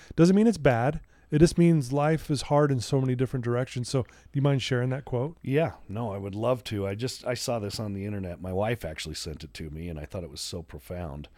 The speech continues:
Speaker 2: And it, it is, it's profound. It, it says, "Marriage is hard. Divorce is hard.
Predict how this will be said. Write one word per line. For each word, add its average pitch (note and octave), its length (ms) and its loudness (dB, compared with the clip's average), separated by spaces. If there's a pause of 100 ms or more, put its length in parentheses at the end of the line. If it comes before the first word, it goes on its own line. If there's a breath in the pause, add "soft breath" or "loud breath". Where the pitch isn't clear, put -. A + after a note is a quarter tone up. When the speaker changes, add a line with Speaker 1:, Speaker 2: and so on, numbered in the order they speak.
(480 loud breath)
Speaker 2:
And F2+ 240 -6
it, F2 220 -6
it G#2+ 160 -4
is, A#2 280 -2
it's D2+ 160 -14
profound. F2 720 -6
It, F#2 280 -8
it F#2+ 180 -6
says, G2+ 320 -6
"Marriage B2 640 -2
is G#2 140 -4
hard. C#2 580 -8 (800 soft breath)
Divorce A#2 480 2
is D#2 100 -8
hard. D2+ 420 -8